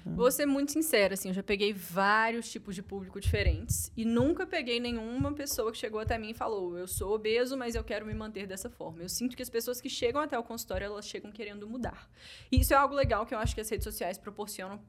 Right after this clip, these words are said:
pela forma de se comunicar, pelo público que eu atraio, ao público que eu me comunico nas redes sociais. Então, eu sinto que o público que sente isso da obesidade saudável, digamos assim, porque isso não existe,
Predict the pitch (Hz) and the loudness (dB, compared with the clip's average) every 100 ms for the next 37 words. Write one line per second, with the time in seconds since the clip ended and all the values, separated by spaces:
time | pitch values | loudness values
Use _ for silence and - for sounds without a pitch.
0 | - 440 523 370 339 311 - 294 302 311 | -4 -2 4 4 4 -2 -4 -2 0 2
1 | 233 240 233 220 220 254 320 302 294 240 | 2 2 0 -2 -4 -6 -4 -2 2 0
2 | 240 202 220 233 208 220 240 240 220 226 | 0 -4 -6 -4 -4 -4 -6 -8 -8 -6
3 | 247 269 214 226 220 220 - 226 - - | -4 -4 -4 -8 -8 -8 -8 -10 -10 -12
4 | - - - - - 208 226 254 262 285 | -14 -20 -20 -20 -4 4 6 6 4 0
5 | - 302 285 262 226 233 240 - 262 311 | 0 -2 -2 -4 -6 -8 -8 0 2 2
6 | - 233 233 208 208 196 202 196 196 196 | 0 -4 -2 0 0 0 -4 -2 -2 -2
7 | 180 190 - 226 196 185 202 254 190 180 | 0 0 4 4 2 0 2 2 0 -6
8 | 170 190 175 202 196 - 170 170 190 175 | -6 -8 -8 -8 -10 -8 -8 -6 -8 -6
9 | 180 285 - | -6 -6 -8